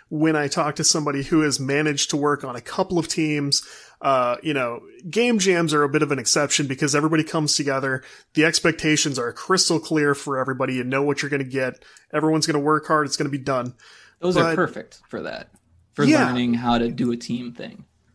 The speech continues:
Speaker 1: Exactly. It's a great way to learn how to cooperate towards a goal. But once you get into, like, let's make a sellable product and we don't have an official, uh, studio established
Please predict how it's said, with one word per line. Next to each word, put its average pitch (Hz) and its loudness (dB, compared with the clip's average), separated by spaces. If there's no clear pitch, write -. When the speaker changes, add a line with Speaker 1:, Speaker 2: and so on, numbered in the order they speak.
Speaker 1:
Exactly. 170 0
It's 127 -4
a 156 0
great 160 0
way 156 0
to 151 -8
learn 139 -2
how 147 -4
to 135 -6
cooperate 151 -2
towards 143 -2
a 135 -6
goal. 143 0
But 131 -6
once 160 -4
you 190 -8
get 165 0
into, 165 2
like, 131 0
let's 196 -2
make 180 0
a 139 0
sellable 143 0
product - -6
and 147 0
we 135 0
don't 156 0
have 160 0
an 143 -4
official, 135 -2
uh, 120 -6
studio 151 0
established 135 0